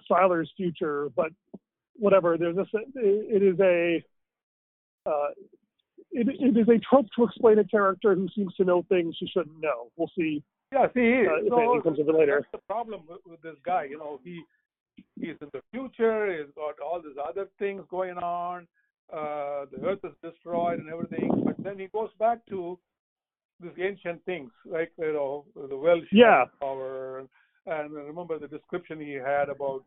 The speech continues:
Speaker 2: you know,
Speaker 1: The, the, the Victorian
Speaker 2: that
Speaker 1: tea room.
Speaker 2: Victorian,
Speaker 1: Yeah.
Speaker 2: Victorian theme comes in, so he mixes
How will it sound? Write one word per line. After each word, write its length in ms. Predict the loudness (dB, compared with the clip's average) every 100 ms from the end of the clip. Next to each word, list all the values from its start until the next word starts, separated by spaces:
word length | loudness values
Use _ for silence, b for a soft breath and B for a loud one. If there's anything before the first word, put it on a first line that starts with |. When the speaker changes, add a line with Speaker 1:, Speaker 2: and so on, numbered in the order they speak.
| -14
Speaker 2:
you 80 | -8
know, 300 | -6 -8 -12 4
Speaker 1:
The, 160 | 6
the, 260 | 8 6 8
the 100 | 6
Victorian 500 | 6 8 8 8 6
Speaker 2:
that 100 | 2
Speaker 1:
tea 100 | 0
room. 360 | 2 0 0 -4 -12 -10
Speaker 2:
Victorian, 520 | 0 6 6 6 0
Speaker 1:
Yeah. 60 | -8
Speaker 2:
Victorian 480 | -6 -2 -2 -6 -12
theme 180 | -12 -12
comes 240 | -14 -12 -12
in, 140 | -10
so 120 | -6 -6
he 120 | -6
mixes 320 | -12 -6 -6